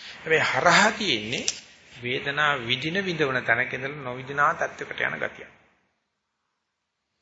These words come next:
බුදුරජාන් වහන්සේ ඉතාමත්ම ලස්සනට, අ, මදය, පමාදය, මත, මත්-, මද, පමාද කියන පද දෙක ලස්සනට තේරුවා.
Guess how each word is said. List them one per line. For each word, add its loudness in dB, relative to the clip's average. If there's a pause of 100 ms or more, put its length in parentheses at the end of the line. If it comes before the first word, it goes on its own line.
(600)
බුදුරජාන් 4
වහන්සේ 2
ඉතාමත්ම 0
ලස්සනට, 4
අ, -8 (520)
මදය, 2
පමාදය, 6 (840)
මත, 4 (500)
මත්-, 2 (180)
මද, 6 (400)
පමාද 8
කියන -2
පද 4
දෙක -4
ලස්සනට 2
තේරුවා. 0